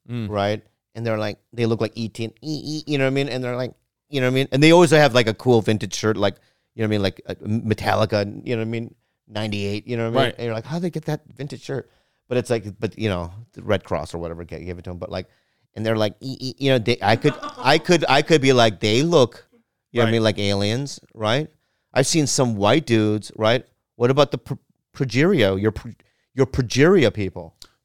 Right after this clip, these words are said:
Speaker 1: Progeria, like the ones that, like, the Benjamin Button disease that go backwards?
Speaker 2: Yeah, yeah. But you
Speaker 1: Yeah.
Speaker 2: have a lot of white dudes with the
Speaker 1: The
Speaker 2: progeria, dude.
Speaker 1: progeria disease,
Speaker 2: Yeah, they
Speaker 1: that's
Speaker 2: could be aliens too, dog.
Speaker 1: They could be aliens.
Speaker 2: Yeah, yeah,
Speaker 1: That's
Speaker 2: yeah.
Speaker 1: very, very, very, very, very
Speaker 2: Yeah,
Speaker 1: true.
Speaker 2: yeah, right. So I want you to take that back.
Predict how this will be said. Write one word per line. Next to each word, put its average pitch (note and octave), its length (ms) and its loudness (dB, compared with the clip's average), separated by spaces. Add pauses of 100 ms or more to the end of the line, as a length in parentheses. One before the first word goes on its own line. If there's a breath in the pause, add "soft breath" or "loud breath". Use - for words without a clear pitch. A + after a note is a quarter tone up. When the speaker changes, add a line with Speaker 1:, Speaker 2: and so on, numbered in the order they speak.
Speaker 1:
Progeria, C3+ 500 2
like C3 160 -2
the C#3 80 -4
ones C3 240 -4
that, C3+ 60 -4
like, A#2+ 160 -6
the A#2+ 80 -6
Benjamin A#2+ 340 -4
Button C#3 240 -2
disease G#2+ 300 -8
that G#2 80 -8
go G#2+ 100 -4
backwards? G#2 460 -4
Speaker 2:
Yeah, E3 180 8
yeah. C#3+ 320 6
But A2+ 140 0
you B2+ 100 4
Speaker 1:
Yeah. D#3+ 80 8
Speaker 2:
have C#3+ 100 8
a B2+ 40 2
lot C3 200 4
of D3 80 4
white D#3 220 4
dudes C3 340 6
with A2 140 -4
the - 60 -8
Speaker 1:
The A#2 60 -8
Speaker 2:
progeria, C3 540 4
dude. A#2+ 40 -6
Speaker 1:
progeria E3 360 2
disease, B2 380 -6
Speaker 2:
Yeah, C3 220 6
they C3+ 80 6
Speaker 1:
that's D#3 100 2
Speaker 2:
could E3+ 140 4
be C3+ 160 2
aliens B2+ 400 4
too, G3 180 4
dog. B2+ 220 6
Speaker 1:
They E3+ 100 2
could E3+ 140 -4
be A3+ 120 -2
aliens. F#3+ 400 0
Speaker 2:
Yeah, C#3+ 240 6
yeah, B2+ 140 6
Speaker 1:
That's A2+ 140 4
Speaker 2:
yeah. G#2+ 100 2
Speaker 1:
very, E3 400 2
very, F3+ 240 -2
very, F3+ 260 -2
very, F#3+ 220 -2
very F#3+ 260 -2
Speaker 2:
Yeah, - 60 0
Speaker 1:
true. D#3+ 220 4
Speaker 2:
yeah, D#3 160 8
right. D3 200 6
So C3+ 260 0
I B2 80 4
want D3 160 4
you C3+ 80 2
to A2+ 60 -4
take - 280 -2
that A2 180 4
back. C3+ 400 0